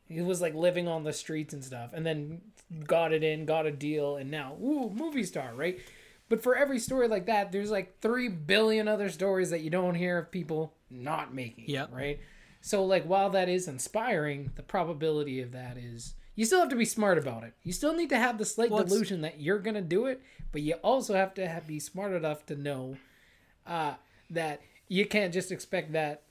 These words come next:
Speaker 1: to happen. Like, you can't move out there and not get a job and just expect to be a movie star. Again, balance in all things, man. Balance in all things.
Speaker 2: Unfortunately, though, there's just this narrative now about, like,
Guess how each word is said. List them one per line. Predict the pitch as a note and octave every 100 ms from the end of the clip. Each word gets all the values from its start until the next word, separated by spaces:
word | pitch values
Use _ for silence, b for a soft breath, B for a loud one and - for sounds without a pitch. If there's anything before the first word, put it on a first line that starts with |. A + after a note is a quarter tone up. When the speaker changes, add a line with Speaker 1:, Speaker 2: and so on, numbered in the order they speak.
| -
Speaker 1:
to | E3+
happen. | D#3+ D#3 C3+
Like, | C3+ C#3
you | D3+
can't | G3+ G3
move | A3 A3+
out | G3+
there | D#3+ F3
and | D3
not | D3 C4 F3
get | D#3+
a | C#3+
job | C#3+ C3+ C#3+
and | C#3
just | D3
expect | C#3+ - - E3 -
to | -
be | C3+
a | B2
movie | D3 C3+ A2+
star. | - - - - - _ _ _ _ _ _ - _ -
Again, | F3 A3 G#3 C#3+ A#2+
balance | D3 E3 G#3 G3
in | F#3+
all | D#3+ F3 F#3+
things, | F#3+ G3+ D#3 B2+ A#2+
man. | A#2 A2+ A#2+ A#2+
Balance | B2 D3 D#3+ B2+
in |
all | B2 B2+ C#3 C3+
things. | - A#2+ C3 _ _ _ _ _ _ _ _ -
Speaker 2:
Unfortunately, | C3+ C3 C#3+ C#3+ C#3+
though, | A#2+ A2+
there's | A2+ A2+
just | A2
this | B2 A#2+
narrative | A2 A#2+ A#2 G2+
now | G2 F#2+
about, | G2 -
like, | G#2